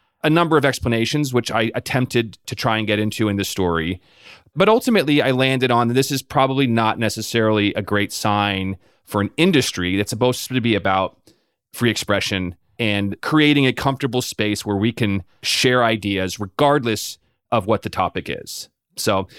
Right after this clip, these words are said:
we called it WhatsApp Wars, but it's mo-, it, it was more about the events that have ultimately led to this moment in time where people are so afraid to say the wrong thing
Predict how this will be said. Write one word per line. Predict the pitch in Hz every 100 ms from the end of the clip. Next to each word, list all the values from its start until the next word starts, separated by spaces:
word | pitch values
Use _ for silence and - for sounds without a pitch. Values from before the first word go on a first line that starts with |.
| -
we | -
called | - 170 160
it | 135
WhatsApp | 147 - 131 127 123
Wars, | 113 113 107 -
but | 120
it's | 117
mo-, | 151 -
it, | 139 -
it |
was | 156 127
more | 151 175 160
about | 131 131 123 117 - _ _ _ _
the | 131 131
events | 107 131 135 -
that | 120
have | 113
ultimately | 110 131 131 127 - 113
led | 110 110 107 104 101 _ _ _
to | -
this | 113 -
moment | 113 107 104
in |
time | 98 110 101 98 98 104 _ -
where | 104
people | - 151 127 -
are | 107
so | - - 147 135
afraid | 104 - 120 113 107 101 95 95 _ _ -
to | 120
say | - 117
the | 107
wrong | 95 117 113 113
thing | - 107 101 101